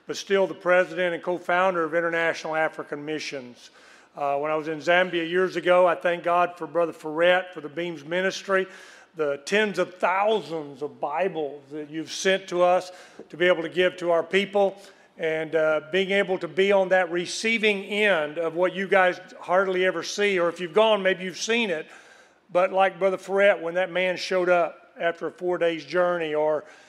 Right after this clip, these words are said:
two men bicycling over five hundred miles one way and falling on their face and begging us for a copy of the Word of God. And so,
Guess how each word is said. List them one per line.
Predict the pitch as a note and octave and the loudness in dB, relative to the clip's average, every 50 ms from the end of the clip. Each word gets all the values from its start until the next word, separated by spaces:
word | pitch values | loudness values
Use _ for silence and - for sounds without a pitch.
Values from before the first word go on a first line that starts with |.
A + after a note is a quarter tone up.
| _ _ - | _ _ -4
two | - G3+ G#3 | -2 0 0
men | G3 G3 G#3 G3+ F#3+ F3 D#3+ | 2 4 4 4 4 4 4
bicycling | E3 F#3 G3 G3 F#3 - G3 F#3 E3+ - E3+ E3+ E3 E3 | 6 6 6 6 4 2 -2 -4 -2 -4 -6 -6 -4 -2
over | F3 F3 E3 D#3+ D#3+ | -2 -2 -2 -4 -8
five | - - F#3 F#3 F#3+ F#3 F3+ | -8 -2 2 4 4 4 2
hundred | F3+ F#3 F3 D#3+ D#3 | 0 -2 -2 -2 -2
miles | F3 F3+ F#3 F#3 F3+ E3+ E3 C#3+ D#3 | 0 2 4 4 4 2 0 -2 -2
one | E3 F3+ F3+ F3 F3 | 0 0 0 0 2
way | E3+ F3 F3+ F3+ F3+ F3 D#3+ | 2 4 4 4 4 2 0
and | D3 C#3 C#3 - - - - - _ _ | -4 -8 -8 -12 -18 -20 -20 -20 _ _
falling | - F#3+ G3+ G#3 G#3 G3 F#3+ | 6 6 6 6 4 2 0
on | F#3 F3+ | 0 0
their | F3 E3 | 0 -2
face | F3 - - G3 G3 G3 F3+ E3 - - | 0 2 4 4 6 4 2 -2 -6 -10
and | D#3+ D3 C#3 C3+ - | -14 -16 -16 -6 2
begging | F#3 G3 G#3+ A3+ A3 F#3+ G#3 G3 F3 E3 E3 | 4 6 6 6 4 2 0 -2 -2 0 0
us | D#3+ D#3 D3 - | 0 0 0 -2
for | - F3 E3+ D#3 | -2 0 0 0
a | C3+ | -2
copy | - - - - F#3+ F#3+ G3 G3 G3 - F3+ E3 D3+ C#3 B2 - - - - - - - | -4 -8 -6 -2 2 2 2 2 0 -2 -6 -6 -6 -8 -10 -14 -20 -20 -20 -16 -6 -4
of | F#3+ E3 C#3+ | -4 -4 -2
the | E3 | -4
Word | D#3+ D#3+ E3+ E3+ E3 D#3+ | -4 -2 0 0 0 -2
of | D3 C3+ | -4 -2
God. | D#3+ D#3+ D#3 D3 C#3+ C3+ C3+ C3+ | 0 0 2 2 0 0 -4 -6
And | C#3 C#3+ C#3 | -8 -10 -10
so, | - - E3 D#3 D#3 D#3 D3 | -6 -2 0 0 0 -2 -4